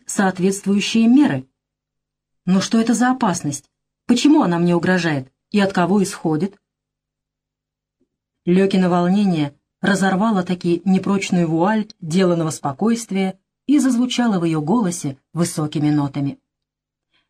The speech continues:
Инга тяжело вздохнула, опустила веки, вновь вызывая в памяти карточную комбинацию, и, не открывая глаз, припечатала: "Месть!" "Месть?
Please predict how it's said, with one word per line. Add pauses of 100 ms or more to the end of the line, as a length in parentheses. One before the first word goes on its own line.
(120)
Инга
тяжело
вздохнула, (240)
опустила
веки, (420)
вновь
вызывая
в
памяти (140)
карточную
комбинацию, (480)
и,
не
открывая
глаз, (100)
припечатала: (800)
"Месть!" (1040)
"Месть?